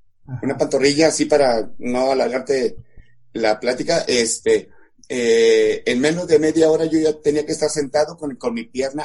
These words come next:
Speaker 2: arriba sobre una pierna.
Speaker 1: Ya.
Speaker 2: Era la mala circulación que yo tenía por un exceso de peso que yo tenía.
Speaker 1: Ah, ok.
Speaker 2: Eh, sí, este,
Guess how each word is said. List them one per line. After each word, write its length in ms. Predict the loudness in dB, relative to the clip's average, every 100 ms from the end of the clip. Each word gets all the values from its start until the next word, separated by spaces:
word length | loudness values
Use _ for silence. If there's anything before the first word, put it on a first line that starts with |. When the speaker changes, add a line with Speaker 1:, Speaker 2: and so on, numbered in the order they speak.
| -10
Speaker 2:
arriba 400 | -10 -8 -6 -6
sobre 240 | -8 -12
una 180 | -10 -6
pierna. 380 | -2 -2 -2 -20 _ _ _ -14
Speaker 1:
Ya. 180 | -14 0
Speaker 2:
Era 360 | 4 4 4 -6 -20 -10
la 180 | -4 -4
mala 280 | -4 -6 -8
circulación 720 | -10 -10 -4 -4 -4 -6 -6
que 80 | -2
yo 160 | -2 0
tenía 380 | 0 0 0
por 180 | 0 0
un 220 | 0 0 2
exceso 640 | 2 2 0 0 0 0
de 120 | 0
peso 360 | -2 -4 -4 -8
que 120 | -6
yo 180 | 0 0
tenía. 640 | 0 -2 0 0 0 -4 -8 _ _
Speaker 1:
Ah, 180 | -12 -12
ok. 180 | -12 -12 -10 -10 -12 -14 -2
Speaker 2:
Eh, 160 | 0
sí, 380 | 2 2 0 0
este, 800 | 4 4 4 4 6 6 4